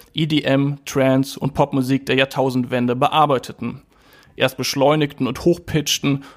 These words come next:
dann mit gurgelnden Störgeräuschen und bis zum Anschlag aufgedrehten Effekten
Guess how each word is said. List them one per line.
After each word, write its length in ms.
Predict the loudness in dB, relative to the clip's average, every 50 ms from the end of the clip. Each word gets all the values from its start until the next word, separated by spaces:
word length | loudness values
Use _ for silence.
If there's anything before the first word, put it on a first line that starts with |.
| _ -2
dann 140 | 2 4 4
mit 200 | 4 2 2 2
gurgelnden 480 | 2 4 4 4 4 2 2 2 0
Störgeräuschen 880 | 0 0 2 2 4 4 4 2 0 -2 0 2 2 2 2 0 0 0
und 180 | 0 0 -2 0
bis 180 | 0 -2 -2 -2
zum 180 | -2 -2 0
Anschlag 460 | 2 0 0 0 0 -2 -2 -2 0
aufgedrehten 640 | 0 0 0 0 -4 -8 -4 -2 -2 -2 -2 -4 -6
Effekten 640 | -8 -6 -4 -4 -4 -4 -4 -2 0 0 0 0